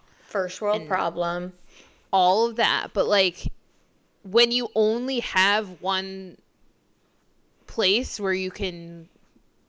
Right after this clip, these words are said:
Speaker 2: use the bathroom, shower, you know, like, I don't have another place that I could go.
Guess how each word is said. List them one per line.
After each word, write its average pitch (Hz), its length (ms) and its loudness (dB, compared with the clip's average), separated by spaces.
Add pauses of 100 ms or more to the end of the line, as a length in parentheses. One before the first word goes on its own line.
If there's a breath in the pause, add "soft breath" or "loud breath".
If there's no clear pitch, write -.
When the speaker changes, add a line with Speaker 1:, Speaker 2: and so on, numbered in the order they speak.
(360)
Speaker 2:
use 202 220 -6
the 208 100 -2
bathroom, 185 440 2
shower, 170 680 0
you 185 100 -10
know, 175 140 -4
like, 165 220 -4
I 185 100 2
don't 196 160 0
have 190 240 2
another 175 300 -4
place 180 240 -2
that 160 100 -4
I 170 60 -2
could 156 240 -10
go. 160 400 0